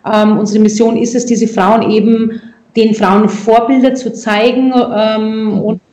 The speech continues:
und sie da einfach auch weiterzubringen in ihrer Karriere und in ihren Erfolgsgeschichten.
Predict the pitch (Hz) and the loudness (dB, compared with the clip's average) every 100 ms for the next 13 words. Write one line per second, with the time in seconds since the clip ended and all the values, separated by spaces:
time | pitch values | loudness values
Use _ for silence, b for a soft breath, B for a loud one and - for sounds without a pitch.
0 | - 220 220 202 196 220 208 208 208 196 | -12 -8 -6 -4 -4 -4 -4 -4 -2 0
1 | 196 220 208 208 208 214 196 202 202 202 | 0 -2 -4 -2 0 0 0 0 0 -2
2 | 185 202 226 233 233 233 B B 220 214 | 0 2 2 2 -2 -6 B B -4 -2
3 | 208 208 202 - 190 190 - - - - | 0 0 -2 0 -2 -2 -10 -16 -14 -12
4 | - 202 - 180 175 | -2 -2 -2 -8 -10